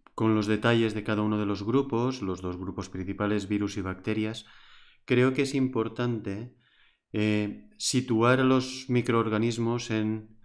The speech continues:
la famosa teoría de los cinco reinos. Yo les comento a mis alumnos en clase que si,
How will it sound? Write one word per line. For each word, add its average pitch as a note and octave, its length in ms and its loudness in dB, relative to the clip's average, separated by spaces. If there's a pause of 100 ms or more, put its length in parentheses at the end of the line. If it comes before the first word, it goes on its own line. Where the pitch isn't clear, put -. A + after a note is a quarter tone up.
la A2+ 240 4
famosa G#2+ 360 -2
teoría G#2+ 320 0
de A2+ 60 -2
los G2+ 180 -4
cinco F#2 260 -4
reinos. F#2 580 -2 (360)
Yo A#2 140 4
les B2 180 4
comento A#2 320 0
a A2+ 40 0
mis A2+ 140 -2
alumnos G#2+ 360 0
en G2+ 100 -2
clase A2+ 320 -2
que A#2+ 120 -2
si, G2 420 -4